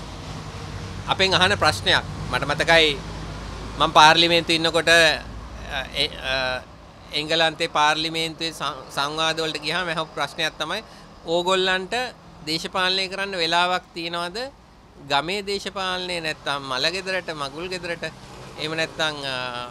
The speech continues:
තහඩු බෙදන්න ඒවට ගියාම ප්‍රතිපත්ති සම්පාදනය කරන්න වෙලාවක් තියනවද?" කියලා. ඔක තමයි අහපු ප්‍රශ්නේ අපිට.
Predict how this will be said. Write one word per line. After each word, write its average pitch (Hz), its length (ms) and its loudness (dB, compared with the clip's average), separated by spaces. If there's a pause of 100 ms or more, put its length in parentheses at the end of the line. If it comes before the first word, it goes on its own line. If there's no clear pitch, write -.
(400)
තහඩු 165 340 0
බෙදන්න 175 360 -2
ඒවට 170 360 -2
ගියාම 170 480 0
ප්‍රතිපත්ති 185 540 -4
සම්පාදනය 196 600 -4
කරන්න 247 280 -6
වෙලාවක් 214 480 6
තියනවද?" 160 420 -4
කියලා. - 220 -12
ඔක 147 100 -8
තමයි 208 120 0
අහපු 202 160 4
ප්‍රශ්නේ 175 360 -4
අපිට. 156 200 -6